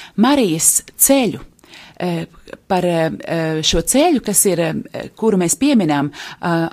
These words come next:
apmeklēšanas notikumā, un kas, eh, m, bieži vien, eh, arī, piemēram, lūdzoties rožu kroni,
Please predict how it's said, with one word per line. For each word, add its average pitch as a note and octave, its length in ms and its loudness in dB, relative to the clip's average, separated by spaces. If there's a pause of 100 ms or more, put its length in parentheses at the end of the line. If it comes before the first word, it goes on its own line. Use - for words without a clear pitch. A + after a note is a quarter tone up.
apmeklēšanas D3+ 760 0
notikumā, G3 720 0 (260)
un F#3 80 -2
kas, - 280 0
eh, E3+ 240 2 (380)
m, D#3+ 400 -6 (260)
bieži G#3+ 340 2
vien, B3+ 260 2 (100)
eh, - 100 -4
arī, F3+ 540 0
piemēram, F3 360 2
lūdzoties G3 480 0
rožu D4+ 300 0
kroni, G#3+ 420 2